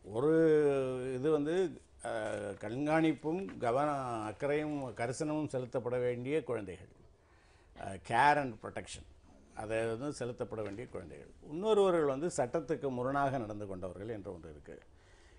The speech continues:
இதுல அந்த, இந்த care and, அஹ்,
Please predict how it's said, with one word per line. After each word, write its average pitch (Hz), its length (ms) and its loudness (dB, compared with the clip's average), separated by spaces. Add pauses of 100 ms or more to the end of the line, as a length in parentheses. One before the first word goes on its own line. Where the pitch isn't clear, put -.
(140)
இதுல 160 220 4
அந்த, 139 160 4
இந்த 110 160 0
care 98 120 -4
and, 185 460 8
அஹ், 123 1160 2